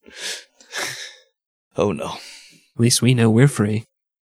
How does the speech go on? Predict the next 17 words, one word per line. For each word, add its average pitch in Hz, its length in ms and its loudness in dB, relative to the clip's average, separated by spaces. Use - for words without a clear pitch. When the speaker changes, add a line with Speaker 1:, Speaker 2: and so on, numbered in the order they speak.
Speaker 2:
I 110 100 -2
don't 147 180 4
forget - 320 -2
the 110 160 0
passengers 117 520 0
of - 20 -2
that 110 140 0
plane 127 240 2
that 104 140 -4
died. 101 400 0
They - 140 -4
gave 117 220 2
that 123 180 6
right 120 180 4
to 107 100 -6
me. 113 300 2
Speaker 1:
God. - 260 -6